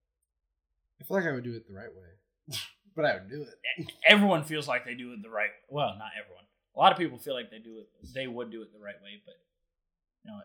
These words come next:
Speaker 2: it's not true until it is. I
Speaker 1: Yeah.
Speaker 2: always tell people, if I ever end up in politics, 'cause I fucking despise politics.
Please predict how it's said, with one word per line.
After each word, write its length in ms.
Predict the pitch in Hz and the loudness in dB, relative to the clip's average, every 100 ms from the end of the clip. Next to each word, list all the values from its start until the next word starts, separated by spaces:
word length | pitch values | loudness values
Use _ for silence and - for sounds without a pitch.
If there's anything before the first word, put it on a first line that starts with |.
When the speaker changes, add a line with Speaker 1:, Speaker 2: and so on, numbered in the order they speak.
| - _ | -20 _
Speaker 2:
it's 140 | - | -20
not 160 | 113 - | -20 -20
true 140 | 117 | -20
until 180 | 104 107 113 | -20 -20 -16
it 60 | |
is. 140 | 117 - _ - _ _ _ _ _ _ _ _ _ | -16 -16 _ -20 _ _ _ _ _ _ _ _ _
I 120 | - 170 | 6 8
Speaker 1:
Yeah. 60 | |
Speaker 2:
always 220 | 180 165 | 8 2
tell 160 | - 165 | -2 -4
people, 520 | 160 156 147 131 127 | -2 -4 -4 -6 -8
if 160 | - 131 | -10 -2
I 220 | 139 156 | 2 2
ever 500 | 165 139 139 143 139 | 0 -6 -6 -8 -8
end 220 | 139 131 | -10 -8
up 200 | 123 120 - | -8 -8 -12
in 140 | 127 117 | -16 -14
politics, 960 | - 107 113 - 135 143 - - - _ _ _ _ _ _ _ _ _ _ _ | -14 -12 -12 -10 -10 -6 -8 -8 -12 _ _ _ _ _ _ _ _ _ _ _
'cause 120 | 160 147 | -6 2
I 140 | 185 214 | 4 4
fucking 480 | - 180 175 147 | 2 -2 -2 -8
despise 480 | 120 - - 113 107 - | -6 -6 -6 -6 -8 -12
politics. 560 | 113 101 _ - - | -20 -20 _ -20 -20